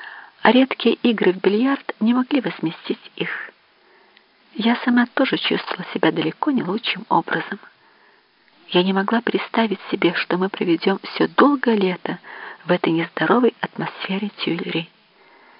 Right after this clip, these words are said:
Когда я предложила, что мы должны поехать на лето в Сен-Клу,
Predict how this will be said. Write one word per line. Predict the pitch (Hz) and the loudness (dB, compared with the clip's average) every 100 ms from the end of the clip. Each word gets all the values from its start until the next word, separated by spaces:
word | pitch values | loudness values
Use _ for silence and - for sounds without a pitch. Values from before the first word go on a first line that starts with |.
| - - - - _ _ _ _ _ _ | -20 -20 -20 -20 _ _ _ _ _ _
Когда | - 240 247 | 4 6 6
я | 294 302 | 8 6
предложила, | 277 247 226 226 247 220 | 6 2 4 4 6 4
что | 208 - | 4 2
мы | 214 | 2
должны | 208 196 190 190 | 2 0 0 -2
поехать | 208 170 196 - - | 2 2 2 0 -2
на | 165 | 0
лето | 185 202 - | 2 0 -4
в | - | -2
Сен-Клу, | 170 165 - 208 262 | -4 -4 -2 0 0